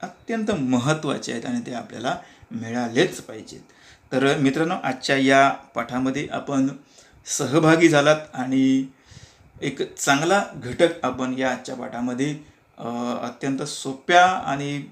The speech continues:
अ, कमी वेळामध्ये, अ, हा समजून घेतलात. अ, पुढच्याही पाठामध्ये आपण सहभागी व्हायचं आहे. अशाच प्रकारचे आपण नवनवीन व्हिडिओ, अ,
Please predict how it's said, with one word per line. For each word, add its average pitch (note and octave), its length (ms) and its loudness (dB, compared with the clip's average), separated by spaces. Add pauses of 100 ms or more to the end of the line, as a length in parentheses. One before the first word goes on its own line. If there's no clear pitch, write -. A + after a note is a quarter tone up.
(400)
अ, B2 160 -8 (320)
कमी F#3 220 4
वेळामध्ये, B2 520 2 (560)
अ, G#2 100 -16
हा A2+ 600 -4 (520)
समजून D3 460 4
घेतलात. B2 360 0 (600)
अ, A2+ 320 -8 (460)
पुढच्याही D#3+ 440 4
पाठामध्ये C3+ 480 4
आपण C3+ 360 -2 (280)
सहभागी A#2+ 640 -4
व्हायचं A2+ 320 -6
आहे. D3 80 0
अशाच E3+ 400 -2
प्रकारचे B2+ 400 -4
आपण B2 280 -6
नवनवीन E3 500 0
व्हिडिओ, B2+ 360 -2 (540)
अ, A#2+ 200 -10